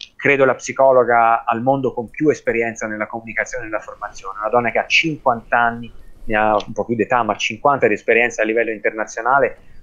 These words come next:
come docente e formatrice in quattro continenti sulla comunicazione valoriale nelle, nelle comunità. E, e giustamente lei mi dice: "La mente spessissimo mente." La mente ci porta a percorsi di grande disfunzionalità fino anche a toglierci la vita.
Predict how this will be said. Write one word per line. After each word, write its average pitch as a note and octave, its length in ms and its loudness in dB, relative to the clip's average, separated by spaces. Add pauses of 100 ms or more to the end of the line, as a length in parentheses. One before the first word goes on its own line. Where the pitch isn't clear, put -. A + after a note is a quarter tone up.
come A#2 200 0
docente B2+ 420 0
e - 40 -2
formatrice A#2 600 -2
in A2+ 180 -8
quattro A2+ 300 2
continenti G#2 720 -16 (220)
sulla A#2+ 220 -2
comunicazione A#2 640 0
valoriale A2+ 520 4
nelle, G#2 300 -2
nelle A2 180 -2
comunità. G#2 560 -6 (340)
E, B2 460 -2
e B2 60 -2
giustamente D3 480 2
lei B2 100 6
mi A2 60 0
dice: A2 180 0
"La A#2 80 2
mente C3+ 320 2
spessissimo - 840 -4
mente." F#3+ 340 -14 (720)
La B2+ 60 0
mente F3+ 280 2
ci - 180 2
porta E3+ 300 4
a - 20 -6
percorsi D#3 560 2
di C3+ 120 -4
grande G3 480 0
disfunzionalità C3 760 -4
fino C#3 240 -4
anche C3+ 160 -4
a B2+ 40 -2
toglierci A#2+ 480 2
la A#2 80 6
vita. G#2 420 -4